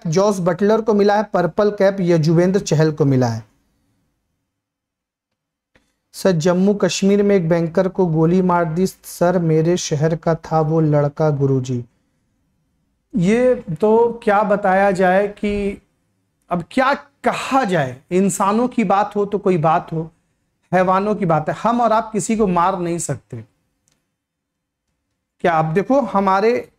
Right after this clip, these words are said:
तो क्या कहा जाए,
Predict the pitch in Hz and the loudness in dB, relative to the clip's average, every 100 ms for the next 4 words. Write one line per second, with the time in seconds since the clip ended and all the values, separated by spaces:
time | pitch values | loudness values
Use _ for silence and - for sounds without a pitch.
0 | _ 226 233 247 247 - _ _ _ _ | _ 0 4 4 2 -4 _ _ _ _
1 | _ _ _ _ _ _ _ _ _ _ | _ _ _ _ _ _ _ _ _ _
2 | _ _ _ _ _ _ _ _ - 208 | _ _ _ _ _ _ _ _ -4 -2
3 | 202 - 180 151 143 135 127 | -4 -6 -2 0 0 -2 -4